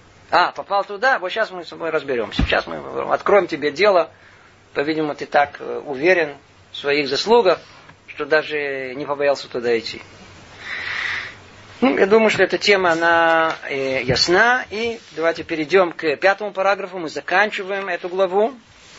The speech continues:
Э, за-, говорит нам Рамхаль так: «И у всех этих аспектов суда, в общем и в частном, есть свои установленные законы и порядки,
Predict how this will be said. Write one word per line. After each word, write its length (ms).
Э, 120
за-, 340
говорит 360
нам 140
Рамхаль 360
так: 360
«И 120
у 80
всех 360
этих 340
аспектов 640
суда, 580
в 160
общем 380
и 20
в 80
частном, 580
есть 280
свои 240
установленные 760
законы 560
и 40
порядки, 580